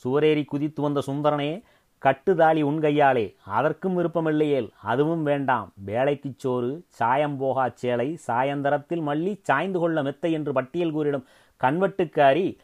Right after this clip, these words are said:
மன்றம் ஏறி வாழும் வழி பற்றி பேசிடுவதில்லை. அமைச்சர் அல்லவா பேசுகிறார். பேசட்டும் தம்பி, பேசட்டும். பூர்ணகும்பம், அர்ச்சகர் சங்க வரவேற்பு, நிலப்பிரபுவின் விருந்து உபச்சாரம்,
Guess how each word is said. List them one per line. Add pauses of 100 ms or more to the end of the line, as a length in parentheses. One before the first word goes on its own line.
(180)
மன்றம்
ஏறி
வாழும்
வழி
பற்றி
பேசிடுவதில்லை. (100)
அமைச்சர்
அல்லவா
பேசுகிறார். (500)
பேசட்டும்
தம்பி, (120)
பேசட்டும். (480)
பூர்ணகும்பம், (300)
அர்ச்சகர்
சங்க
வரவேற்பு, (300)
நிலப்பிரபுவின்
விருந்து
உபச்சாரம்,